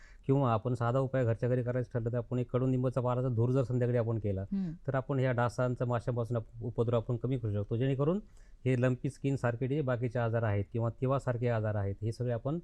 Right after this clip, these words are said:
Speaker 1: कंट्रोल करू शकतो. त्याचबरोबर गोचीड, गोचीड नियंत्रण अत्यंत महत्त्वाचं आहे. आता आजकाल बाजारात औषध उपलब्ध आहेत, आपण जे डॉक्टरांच्या सल्ल्याने आयुर्वेदिक नावाचं सुद्धा आपण औषध देऊ शकतो, परंतु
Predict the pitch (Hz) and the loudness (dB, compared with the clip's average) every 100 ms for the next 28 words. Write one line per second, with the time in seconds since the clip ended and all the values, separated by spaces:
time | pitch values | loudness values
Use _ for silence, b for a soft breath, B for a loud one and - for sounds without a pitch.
0 | b b b - 117 117 110 110 104 95 | b b b -2 2 2 0 -2 0 -4
1 | - 98 b b b 127 143 156 135 127 | -4 -8 b b b 0 2 2 2 2
2 | 123 131 107 127 127 151 143 139 135 127 | 4 2 2 0 0 0 0 0 0 -2
3 | - 120 120 110 107 101 101 95 - b | -2 -4 0 0 0 -2 0 -2 -6 b
4 | b 117 120 127 - 139 123 123 135 135 | b -2 0 0 0 2 2 2 2 -2
5 | - 123 - 131 113 120 110 110 107 107 | 0 -2 0 -2 0 0 0 0 -2 -2
6 | 120 120 117 135 127 123 120 123 117 123 | -2 -2 -2 -2 -4 -2 -2 0 0 2
7 | 127 123 120 120 120 131 123 120 123 113 | 0 0 0 2 0 0 -2 0 0 -2
8 | 120 123 147 107 - 104 143 156 143 107 | -2 -2 0 -4 -4 -2 2 4 4 2